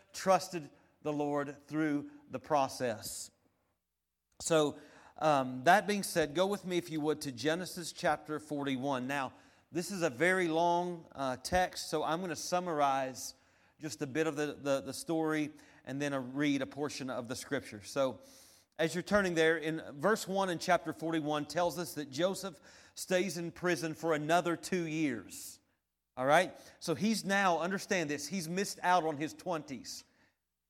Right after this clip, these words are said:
All right? Like, he should spend his time, right, in, in his twenties and, uh, doing the things that people in their twenties do.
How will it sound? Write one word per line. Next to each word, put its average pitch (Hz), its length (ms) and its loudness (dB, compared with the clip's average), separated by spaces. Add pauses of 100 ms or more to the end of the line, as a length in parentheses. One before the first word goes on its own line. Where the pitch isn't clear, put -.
(460)
All 135 80 0
right? 165 200 6 (360)
Like, 156 340 0 (380)
he 208 200 0
should 202 200 -2
spend 196 260 -2
his 175 220 -2
time, 185 420 2
right, 180 260 6
in, 165 360 -4
in 147 80 -4
his 139 180 -8
twenties 196 480 -2
and, 143 220 -2 (320)
uh, 151 200 4
doing 160 360 -2
the 160 80 -2
things 202 320 2
that 160 100 -4
people 185 280 -2
in 175 60 -2
their 170 120 -2
twenties 160 400 -2
do. 139 340 -2